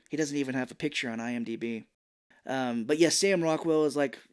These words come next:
showing these kids around, and he's like, "Anything you want, any time you want."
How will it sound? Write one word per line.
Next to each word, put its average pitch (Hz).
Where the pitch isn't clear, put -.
showing 139
these 131
kids 131
around, 127
and 113
he's 113
like, 110
"Anything 208
you 214
want, 196
any 131
time 202
you 190
want." 175